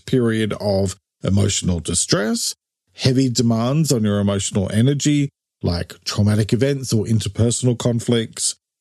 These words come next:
fulfilling caregiving roles, going through changes and upheaval, et cetera.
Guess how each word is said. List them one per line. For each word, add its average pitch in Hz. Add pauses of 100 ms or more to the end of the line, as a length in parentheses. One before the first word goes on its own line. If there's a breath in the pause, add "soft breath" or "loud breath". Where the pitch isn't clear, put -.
(240)
fulfilling 135
caregiving 139
roles, 139 (400)
going 131
through 110
changes 151
and 110
upheaval, 123
et 120
cetera. 82